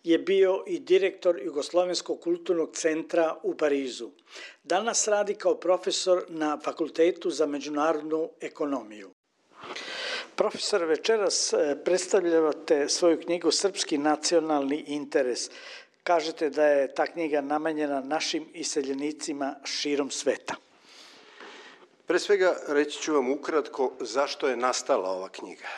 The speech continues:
Speaker 2: Ja sam i kao diplomata, u, a, boraveći na poslu u Austriji, u Francuskoj, a zatim na raznim konferencijama u Kanadi, u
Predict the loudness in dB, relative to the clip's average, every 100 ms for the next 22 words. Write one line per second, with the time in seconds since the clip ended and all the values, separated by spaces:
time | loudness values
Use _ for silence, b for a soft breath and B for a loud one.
0 | -6 -2 0 0 -2 -2 0 2 2 -2
1 | -6 0 2 2 0 0 2 2 B B
2 | B B _ -6 0 2 2 2 0 -4
3 | -4 0 2 2 0 -2 -8 -8 -10 -10
4 | -14 -6 0 0 -2 -6 -6 -6 -6 -4
5 | -4 -4 -6 -10 -10 -8 -8 -10 -8 -6
6 | -8 -12 -14 -12 -6 -2 -2 -4 B B
7 | B -8 0 0 2 -2 0 0 0 -2
8 | -2 0 2 0 -6 -10 B B -6 -2
9 | 0 2 0 0 -2 0 -2 -4 -8 -6
10 | -2 0 0 -4 -6 -8 -10 -10 -12 -10
11 | -10